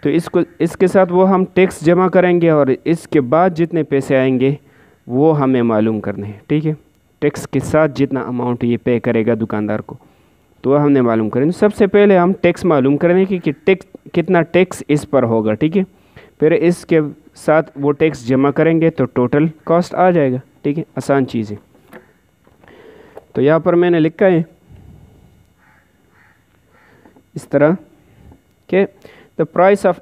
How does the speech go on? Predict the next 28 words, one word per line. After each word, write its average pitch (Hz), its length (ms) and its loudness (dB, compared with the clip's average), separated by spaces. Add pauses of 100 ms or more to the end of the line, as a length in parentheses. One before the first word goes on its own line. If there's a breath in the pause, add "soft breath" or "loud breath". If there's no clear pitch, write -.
item 165 340 0
कितना 139 240 -4
है, 147 220 -2 (460)
इस - 280 -6
चीज़ 156 260 0
की 151 220 2 (240)
कीमत 147 340 2
इन-, 143 120 0 (180)
इतनी 123 260 -2
है, 107 160 0
फ-, - 260 -8 (840 soft breath)
वन 147 240 2
थाउजेंड 165 320 2
फ़ाइव 151 240 2
हंड्रेड 156 260 2
एंड 135 120 2
नाइंटी, 95 300 -6 (340)
ठीक 170 120 -2
है, 190 80 0 (500 loud breath)
और 151 160 0
जीएसटी 160 460 2
rate 165 240 2
कितना 139 300 -8
है, 120 100 -4
General 143 300 0
sale 139 200 -2
tax - 320 -4
का 151 180 0